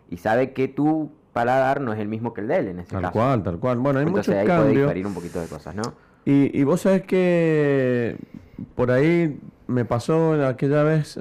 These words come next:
Speaker 2: que fuimos, que es un lugar que en cuanto pregun-, reservé, llamé por teléfono, pregunté, mesa para cuatro, ta, ta, ta.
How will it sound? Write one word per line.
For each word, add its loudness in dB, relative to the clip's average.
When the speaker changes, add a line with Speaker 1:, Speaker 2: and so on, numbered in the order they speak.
Speaker 2:
que -4
fuimos, 0
que 0
es -8
un 2
lugar 2
que 0
en -4
cuanto -2
pregun-, -2
reservé, 0
llamé 0
por -4
teléfono, -2
pregunté, -2
mesa -6
para -4
cuatro, -4
ta, -4
ta, -6
ta. -2